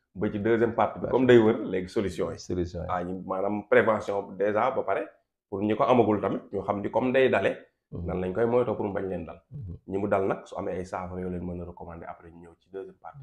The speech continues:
Speaker 2: Deuxième partie.
Speaker 1: Mhm.
Speaker 2: Waaw, li ma koy tëjee xam naa du ci vidéo bi sax, mais benn témoignage bu ndaw rek, Pape.
Speaker 1: Mhm.
Speaker 2: Soo ma ko permettre,
Speaker 1: Mhm.
Speaker 2: parce que aussi ci, ci, ci jàngale vidéo yi la bokk.
Speaker 1: Mhm.
Speaker 2: Euh, démb dafa am ku ma woo,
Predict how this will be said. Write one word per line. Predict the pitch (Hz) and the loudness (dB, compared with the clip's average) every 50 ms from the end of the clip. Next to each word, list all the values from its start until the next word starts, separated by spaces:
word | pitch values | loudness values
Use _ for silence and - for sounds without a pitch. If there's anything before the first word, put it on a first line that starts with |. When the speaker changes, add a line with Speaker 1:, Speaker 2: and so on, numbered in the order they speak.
| 117 107 | -12 -10
Speaker 2:
Deuxième | 82 127 127 101 | -10 -10 -10 -12
partie. | - - - - - - 110 - _ _ | -12 -12 -12 -12 -12 -16 -20 -20 _ _
Speaker 1:
Mhm. | 90 85 80 80 _ _ _ _ - | -20 -20 -20 -20 _ _ _ _ 0
Speaker 2:
Waaw, | 95 90 90 92 | 2 4 4 4
li | 107 | 4
ma | 120 120 | 4 4
koy | 110 110 98 | 4 4 4
tëjee | - 92 90 82 | 4 4 2 2
xam | 90 98 | 2 0
naa | 98 92 90 | 2 2 2
du | 82 85 85 | 2 0 -2
ci | - 95 90 90 85 | -2 -2 -2 -2 -4
vidéo | 87 90 87 82 82 78 | -4 -4 -4 -4 -6 -8
bi | 76 - | -10 -12
sax, | - 85 - - - | -14 -14 -14 -14 -14
mais | 82 78 | -14 -10
benn | 78 87 87 85 85 82 82 - - | -8 -6 -6 -6 -6 -8 -8 -10 -10
témoignage | 90 90 85 85 85 82 82 80 76 | -12 -12 -10 -10 -10 -10 -10 -12 -12
bu | - 80 | -12 -8
ndaw | 82 85 85 | -6 -6 -6
rek, | 82 80 - | -6 -6 -8
Pape. | - 73 73 - - _ _ _ 101 | -8 -8 -8 -8 -10 _ _ _ -16
Speaker 1:
Mhm. | 87 87 85 85 _ _ _ _ | -14 -14 -14 -16 _ _ _ _
Speaker 2:
Soo | _ - 82 | _ -8 -8
ma | 85 85 | -6 -4
ko | 85 82 85 | -4 -6 -6
permettre, | - 87 85 82 80 80 - - 80 85 87 - - | -4 -6 -6 -4 -6 -8 -8 -8 -8 -8 -8 -10 -12
Speaker 1:
Mhm. | - 101 92 | -12 -12 -10
Speaker 2:
parce | 87 85 | -8 -8
que | 82 | -8
aussi | 87 87 87 80 78 78 76 - - | -8 -6 -6 -6 -6 -8 -10 -10 -8
ci, | 82 80 78 - - | -8 -6 -6 -8 -8
ci, | - 85 82 - - | -10 -10 -10 -10 -10
ci | - 82 80 80 | -10 -8 -4 -2
jàngale | 92 90 90 87 87 85 | 0 0 2 0 0 -2
vidéo | 80 80 78 82 82 82 | -4 -4 -6 -6 -4 -4
yi | 80 78 | -6 -6
la | 78 | -6
bokk. | 76 76 71 - - - _ _ - | -6 -8 -8 -8 -10 -20 _ _ -16
Speaker 1:
Mhm. | - 87 85 87 87 - _ _ _ - | -14 -14 -14 -14 -16 -18 _ _ _ -14
Speaker 2:
Euh, | 101 95 - 87 87 85 85 82 78 | -10 -6 -4 -4 -2 -2 -4 -4 -4
démb | 78 82 87 82 82 | -2 -2 -2 -2 -2
dafa | 82 82 82 | -4 -4 -4
am | 82 85 | -6 -6
ku | - 85 | -4 -4
ma | 87 82 | -4 -4
woo, | 78 - 80 - - | -4 -4 -6 -6 -8